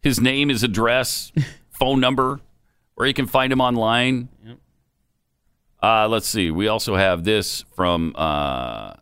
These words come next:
Speaker 1: Cirrus seventeen oh one. "I can't take this anymore. Glaciers advance and recede. Earth science one oh one." That's really true. And it does happen all the time. They were so concerned about the, uh, uh, the glacier in Greenland that was supposedly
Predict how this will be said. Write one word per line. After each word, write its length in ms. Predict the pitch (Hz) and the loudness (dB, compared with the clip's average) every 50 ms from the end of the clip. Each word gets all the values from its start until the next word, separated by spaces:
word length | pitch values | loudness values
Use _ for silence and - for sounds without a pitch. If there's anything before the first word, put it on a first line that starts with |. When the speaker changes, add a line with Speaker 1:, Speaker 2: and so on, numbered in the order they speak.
| _ _ _ - | _ _ _ -10
Speaker 1:
Cirrus 600 | - - - - - - - 165 165 165 156 - | -6 -6 -4 -4 -4 -2 0 0 0 0 0 -2
seventeen 460 | - - 156 143 139 135 - 139 135 123 | -2 -2 -2 -2 -2 -2 -2 0 0 0
oh 40 | |
one. 420 | 113 110 120 131 107 82 92 120 135 - _ _ _ _ _ _ _ _ _ - - | 0 0 0 0 -2 -2 -4 -6 -6 -10 _ _ _ _ _ _ _ _ _ -8 -8
"I 40 | 113 | -4
can't 200 | - - 147 123 | -2 -2 0 0
take 160 | - 131 117 | 0 0 0
this 180 | - 101 - - | -2 -4 -2 -2
anymore. 260 | 104 92 85 85 80 | -2 0 0 -2 -4
Glaciers 440 | 76 82 107 113 117 - 135 104 - | -2 -2 -2 -2 0 -2 -4 -2 -2
advance 440 | 101 82 71 98 98 101 104 98 - - | -4 -2 0 0 0 0 0 -4 -4 -6
and 140 | - 92 87 | -4 -4 -4
recede. 500 | 85 85 - - - 90 82 80 78 - - - | -4 -4 -6 -6 -6 -6 -6 -6 -8 -8 -4 -4
Earth 200 | 117 131 123 - | -2 -2 -2 -2
science 420 | - - 101 87 76 64 58 - | -2 -2 -2 -2 -4 -6 -8 -8
one 180 | - 87 90 92 | -6 -4 -2 -2
oh 40 | |
one." 320 | 87 85 85 78 76 82 - | -2 -2 -2 -4 -6 -8 -6
That's 240 | - 104 101 - - | -4 -4 -4 -2 -2
really 220 | - 98 87 73 | -2 0 0 -2
true. 340 | 67 - - 85 76 65 65 - - - - _ _ _ _ _ _ _ _ _ _ | -4 -6 -4 -4 -4 -4 -4 -8 -14 -20 -20 _ _ _ _ _ _ _ _ _ _
And 100 | - - | -2 -2
it 80 | 131 120 | 0 0
does 200 | 143 147 131 - | -2 -2 -2 -2
happen 280 | 123 117 117 113 98 | -2 -2 -2 -4 -8
all 220 | - - 107 110 110 | -6 -4 -4 -4 -4
the 80 | 104 | -4
time. 380 | 92 - 110 95 87 85 87 - | -6 -4 -2 -2 -2 -2 -4 -4
They 80 | - 123 | -2 0
were 180 | 127 123 117 113 | 0 2 0 0
so 220 | - - 165 170 | 0 -2 -2 -2
concerned 500 | - 160 139 - - 147 135 120 110 101 | -2 -4 -4 -2 0 0 0 0 0 -2
about 320 | 85 78 101 104 98 - | -2 0 2 0 0 0
the, 240 | - 98 92 87 82 | 0 -2 0 0 0
uh, 240 | 76 76 69 60 57 - - - _ _ _ _ _ _ _ _ _ _ _ _ _ _ - | 0 0 0 -2 -4 -8 -14 -20 _ _ _ _ _ _ _ _ _ _ _ _ _ _ -4
uh, 380 | 67 71 76 78 76 69 65 60 | -2 -2 0 0 -2 -2 -4 -6
the 140 | 92 95 104 | -4 -4 -2
glacier 460 | 95 87 113 135 143 143 - 156 135 | -2 0 0 0 0 0 -2 -2 -2
in 100 | 104 95 | -2 -4
Greenland 720 | - - 98 120 131 135 127 113 92 71 - 50 - - _ _ - | -4 -4 -4 -2 0 0 0 -2 -4 -6 -8 -10 -16 -20 _ _ -4
that 100 | - 117 | -4 -2
was 140 | - 101 - | -2 -2 -4
supposedly 680 | - 107 - 98 98 101 90 82 71 71 67 52 50 | -6 -4 -2 -2 -4 -4 -4 -8 -12 -14 -14 -16 -18